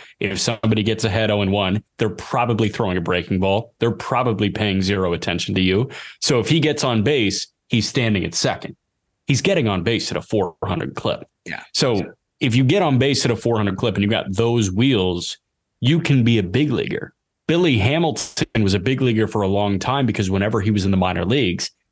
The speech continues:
Speaker 1: he was getting on base at a four hundred clip.
Speaker 2: Yeah.
Speaker 1: I'm not saying that he's Billy Hamilton. I'm saying he's really fast and he's getting on base.
Speaker 2: Yeah. And that's the thing is the floor is, okay, guy that's just gonna smack the ball on the ground and fly and, and steal bags. But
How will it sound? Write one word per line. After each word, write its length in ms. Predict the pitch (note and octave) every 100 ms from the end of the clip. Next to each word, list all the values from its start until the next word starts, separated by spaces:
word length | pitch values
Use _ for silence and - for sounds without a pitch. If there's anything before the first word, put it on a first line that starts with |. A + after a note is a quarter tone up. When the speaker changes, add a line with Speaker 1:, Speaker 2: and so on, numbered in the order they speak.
| _
Speaker 1:
he 60 | A2
was 100 | -
getting 220 | B2+ A2+
on 100 | G2
base 220 | G2 F2+
at 80 | F#2
a 40 |
four 180 | - F#2+
hundred 220 | F2+ E2
clip. 320 | - F2+ - -
Speaker 2:
Yeah. 80 | F#2
Speaker 1:
I'm 120 | A#2
not 180 | C3 A#2
saying 240 | C3 A2
that 60 | G2
he's 100 | F2+
Billy 260 | - G2+ G2+
Hamilton. 640 | C3 D3+ E3 E3 E3+ E3 _ _
I'm 80 | -
saying 220 | G2 A2
he's 160 | F#2 F#2
really 240 | G2+ G2+
fast 480 | F#2 G#2+ G2 F#2 - -
and 120 | G2
he's 120 | F#2
getting 260 | - F2 E2
on 160 | D2 C#2
base. 320 | - - -
Speaker 2:
Yeah. 260 | G3 D#3+ - - G#3
And 120 | G#3
that's 160 | G3+ G3
the 60 | F3+
thing 140 | F3
is 100 | D3
the 100 | D3+
floor 440 | - D#3+ F3+ F3
is, 260 | C#3 C3 - D3+
okay, 540 | C#3 C#3+ B2 A2 A2 - B2
guy 180 | C#3+
that's 220 | C#3 C3 -
just 180 | B2+
gonna 140 | C3 A2
smack 420 | - D3 C3+ -
the 80 | D3
ball 160 | C3
on 80 | B2+
the 60 | B2
ground 260 | A#2+ A#2
and 100 | G#2+
fly 520 | - C3 B2+ A#2 A2 G#2+
and, 280 | G#2 G#2+
and 180 | A2 A#2
steal 280 | - C3 A#2
bags. 640 | A2 A#2 G2 F2+ - - -
But 340 | A#2+ D3 -